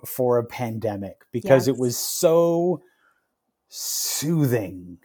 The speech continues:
Speaker 2: Yes.
Speaker 1: It was just so peaceful.
Speaker 2: That's actually why I picked it up, 'cause my, my partner Ryan had it for, since March when it came out. And I was just feeling, like, the crushing weight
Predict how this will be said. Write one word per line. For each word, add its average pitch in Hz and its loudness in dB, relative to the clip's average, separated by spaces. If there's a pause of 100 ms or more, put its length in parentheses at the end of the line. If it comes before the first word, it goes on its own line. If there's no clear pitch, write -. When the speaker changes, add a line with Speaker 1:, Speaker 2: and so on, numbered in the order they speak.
(120)
Speaker 2:
Yes. - -20
Speaker 1:
It 135 -2
was 131 4
just - -2
so 156 6
peaceful. 113 -6 (1000)
Speaker 2:
That's 254 0
actually 359 0
why 240 4
I 226 -2
picked 220 -12
it 185 -8
up, 262 -2
'cause - -14
my, 214 -4 (100)
my 214 -12
partner 254 -6
Ryan 208 -4
had 202 -2
it 160 -4 (300)
for, 185 0
since - -6
March 151 -10
when 180 -10
it - -14
came 165 -10
out. 160 -8 (400)
And 220 -4
I 226 2
was 262 -2
just 233 -6
feeling, 196 -6 (200)
like, 175 -10 (100)
the 180 -8
crushing 180 -10
weight 175 -6